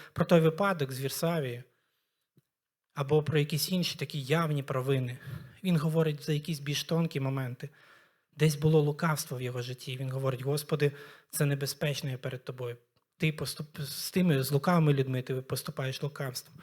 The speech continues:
лу-, по лукавству». Тому хотів би, брати і сестри, молитися такою молитвою просто за зміцнення, е, кожного з нас, за зміцнення церкви, щоб ми в своїх молитвах були щирими, щоб ми в своїх служіннях,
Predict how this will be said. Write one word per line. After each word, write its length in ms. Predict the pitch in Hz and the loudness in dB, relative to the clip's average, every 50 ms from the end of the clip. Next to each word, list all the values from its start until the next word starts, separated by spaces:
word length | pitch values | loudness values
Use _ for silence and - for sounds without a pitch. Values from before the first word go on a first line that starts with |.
| - - - | -18 -10 -6
лу-, 120 | 160 143 | -4 -4
по 160 | 147 - 151 139 | -2 0 2 2
лукавству». 580 | 143 143 - 156 147 139 135 - - - 135 - - - - - - - - - - _ _ | 2 2 2 0 0 0 -2 -4 -8 -12 -14 -14 -18 -20 -20 -20 -20 -20 -20 -20 -20 _ _
Тому 200 | - 190 208 233 | 0 2 2 4
хотів 300 | - 196 175 - 214 196 | 4 2 2 2 2 4
би, 100 | 170 165 | 6 4
брати 280 | 156 151 151 151 - 160 | 6 4 4 2 2 0
і 20 | |
сестри, 580 | 151 - 170 175 - - - 147 143 139 135 - - - - - _ _ _ _ _ _ _ _ _ _ _ - - _ _ _ _ | 2 4 4 4 4 4 2 2 2 0 0 -4 -10 -20 -20 -20 _ _ _ _ _ _ _ _ _ _ _ -20 -20 _ _ _ _
молитися 720 | - 156 165 202 233 233 - 202 160 - - 156 143 139 143 - - - - | 8 10 10 10 10 8 6 4 2 4 4 4 4 2 0 -2 -8 -12 -10
такою 280 | - - - - 220 196 | -8 -4 0 2 2 4
молитвою 460 | 160 156 165 180 202 190 - 151 143 | 4 4 4 4 2 2 0 -2 -2
просто 300 | - - 196 - - 156 | -2 -4 -4 -4 -4 -2
за 140 | 139 151 139 | -2 -2 -2
зміцнення, 760 | 131 131 151 170 180 175 - - - 151 139 131 127 127 123 - - - - _ _ - | 0 2 2 2 2 0 -2 -4 -4 -4 -4 -4 -4 -8 -10 -12 -16 -20 -20 _ _ -10
е, 180 | 156 127 127 123 | -8 -8 -8 -6
кожного 420 | - - 160 160 151 170 160 147 | -2 0 0 2 2 0 -2 -2
з 80 | 135 143 | -2 -4
нас, 240 | 135 127 123 117 127 | -6 -6 -6 -8 -8
за 80 | 123 | -10
зміцнення 500 | 127 135 165 170 165 180 180 160 151 147 | -4 0 0 0 2 2 4 4 4 4
церкви, 520 | 147 - - 131 127 131 - - - 131 - _ _ _ _ _ _ _ _ _ _ _ _ | 2 0 -4 -4 -4 -6 -8 -12 -14 -14 -14 _ _ _ _ _ _ _ _ _ _ _ _
щоб 280 | - - - 143 135 143 | -4 -2 -2 0 0 2
ми 400 | 156 170 180 180 180 170 156 151 | 2 4 4 4 4 4 2 0
в 80 | 151 | -2
своїх 400 | - - 151 151 180 190 - - | -2 0 2 2 2 2 2 2
молитвах 560 | 190 180 175 165 170 175 170 160 143 127 120 | 4 4 4 4 4 2 2 2 2 0 0
були 200 | 123 135 127 127 | -2 -2 -2 -2
щирими, 580 | 123 - - - 135 123 123 120 123 123 131 127 - _ _ _ _ _ _ _ | -2 -4 -4 -6 -6 -8 -8 -8 -10 -12 -14 -16 -18 _ _ _ _ _ _ _
щоб 240 | - - - 143 131 | -12 -8 -6 -4 -2
ми 480 | 135 143 156 165 160 156 156 156 147 143 - - - _ _ _ _ | 0 2 4 4 6 6 6 6 4 2 -2 -6 -20 _ _ _ _
в 60 | - | -8
своїх 640 | - - - 135 143 151 160 170 170 - - - - | -6 -2 0 2 4 6 6 6 6 4 0 -6 -6
служіннях, 880 | - - - 165 156 139 143 185 196 180 151 131 120 120 - - - _ | -4 0 4 4 4 6 4 2 0 0 -2 -4 -6 -10 -14 -18 -20 _